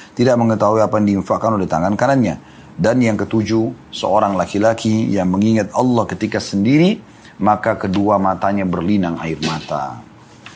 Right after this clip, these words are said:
Teman-teman sekalian, secara global, hadits ini memberikan gambaran kepada kita tentang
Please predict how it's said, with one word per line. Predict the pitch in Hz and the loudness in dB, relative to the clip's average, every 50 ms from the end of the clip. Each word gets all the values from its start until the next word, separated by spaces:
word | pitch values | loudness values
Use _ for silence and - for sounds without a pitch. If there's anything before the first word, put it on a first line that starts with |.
| - - - - - - - - - - - | -20 -20 -20 -16 -16 -16 -16 -16 -18 -12 -4
Teman-teman | - 170 202 190 180 160 143 | 0 0 2 2 2 2 0
sekalian, | 127 - - - 123 107 104 104 104 | 0 -2 -2 -2 0 0 0 0 0
secara | 113 113 - - 151 202 180 | -2 -2 -2 -2 0 0 2
global, | 143 127 123 110 95 90 90 92 98 | 2 2 2 2 2 2 0 0 -2
hadits | - - 127 139 139 - 120 | -2 -2 -4 -4 -4 -2 -2
ini | 113 101 104 113 120 | -2 0 0 0 0
memberikan | 113 107 107 107 117 113 127 113 110 | 0 0 0 0 0 0 -2 -2 0
gambaran | 101 98 98 98 104 107 110 110 101 - | -2 -2 0 0 0 0 0 0 -2 -4
kepada | - 90 90 90 87 | -4 -4 -4 -4 -4
kita | 98 98 - - | -4 -4 -4 -4
tentang | - 87 87 87 98 104 113 120 | -4 -6 -6 -2 -2 -2 -2 -2